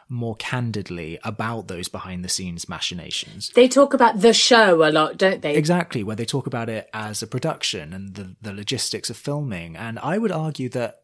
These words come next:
Speaker 1: that floodgate was opened by Bethany Frankel in
Speaker 2: Mm.
Speaker 1: this reunion, because you can feel the palpable relief where Bethany, for the very first time,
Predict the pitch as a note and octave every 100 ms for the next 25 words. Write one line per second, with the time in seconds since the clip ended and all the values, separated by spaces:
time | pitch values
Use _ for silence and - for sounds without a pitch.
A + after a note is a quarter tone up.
0 | - A#2+ C#3 - - C3+ C#3+ - G2+ F2+
1 | G#2+ G#2 B2+ - F#2 F2+ A2 G2+ G#2 -
2 | G2+ F#2 G#2+ G#2 - F2+ G3 F#3+ E3+ D#3+
3 | E3 G2 A2+ B2 - - A2+ C#3 - -
4 | - E3+ D#3 E3+ - - G3 G#3 C#3 A2
5 | - - - C3 - C3+ C3+ B2 A#2 G#2
6 | G2+ A2+ C3+ - G#2+ G#2 A#2+ B2 C3 A2+
7 | C3+ C#3+ - A3 E3+ D#3+ - F3+ C3+